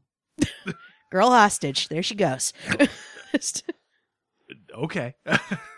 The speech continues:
Speaker 2: It's, I don't, I don't have the same kind of problem. It, it, and I've said this before on this show.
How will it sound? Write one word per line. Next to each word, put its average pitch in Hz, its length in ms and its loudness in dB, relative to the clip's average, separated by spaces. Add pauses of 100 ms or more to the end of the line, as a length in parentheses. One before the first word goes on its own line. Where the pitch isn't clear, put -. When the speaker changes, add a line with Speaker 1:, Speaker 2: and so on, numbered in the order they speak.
(800)
Speaker 2:
It's, 202 200 -6
I 208 100 2
don't, 214 300 -2 (920)
I 147 120 -4
don't 185 80 4
have 175 160 2
the 143 60 2
same 139 260 0
kind 127 160 0
of 101 100 -4 (640)
problem. 120 520 2
It, 120 320 -2
it, 135 160 0 (280)
and 139 120 -10
I've 139 180 -2
said 143 220 2
this 131 160 2
before 156 520 4
on 113 140 2
this 104 140 0
show. 92 380 -2